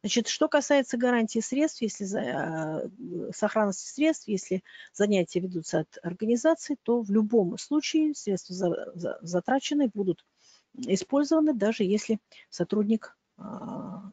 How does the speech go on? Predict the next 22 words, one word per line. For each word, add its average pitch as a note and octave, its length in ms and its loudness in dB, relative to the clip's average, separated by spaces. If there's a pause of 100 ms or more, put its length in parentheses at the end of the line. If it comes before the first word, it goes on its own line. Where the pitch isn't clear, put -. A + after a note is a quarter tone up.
не F3+ 380 -4
сможет A#3+ 360 0
посетить - 600 -2
занятия, C4 600 0 (260)
средства A#3+ 340 -2
будут G#3 160 -4
переведены G3 460 0
на F#3 280 2 (160)
других F3+ 540 -2
сотрудников, B3+ 720 -2 (600)
и, A#3 340 4 (160)
а, - 380 -10 (340)
курс A3 200 0
также G3 240 0
будет F3+ 200 0
предоставлен. E3 680 -2 (420)
А, D#3+ 280 2
что - 220 -2
касается, C4+ 800 2 (180)
а, F#3+ 520 -2
сроков C4 540 4
обучения, C#4+ 600 0